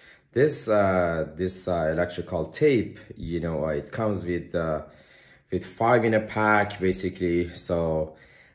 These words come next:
and, um, so this is one of the best product I have ever seen. So, because I'm, I'm an electrician and I'm working with this company for almost, like,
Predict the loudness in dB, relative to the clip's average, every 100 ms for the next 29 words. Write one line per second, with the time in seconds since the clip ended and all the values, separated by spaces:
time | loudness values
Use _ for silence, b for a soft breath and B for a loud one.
0 | -6 -4 -2 -2 -2 2 2 2 -4 -6
1 | -8 -4 -4 0 0 4 4 4 2 2
2 | 4 4 0 -2 2 4 4 -2 -2 0
3 | 2 0 -2 0 0 0 -2 -4 -2 0
4 | 2 0 -2 B B B B B -8 0
5 | 4 4 4 0 -4 -2 -2 -2 -2 0
6 | 0 0 0 -2 -4 -2 -2 -2 -4 -6
7 | -4 -4 -4 -2 -2 -2 -2 0 -2 -2
8 | -4 -4 -8 -6 -4 -2 -2 -4 -4 0
9 | -2 -2 -6 -4 -4 -6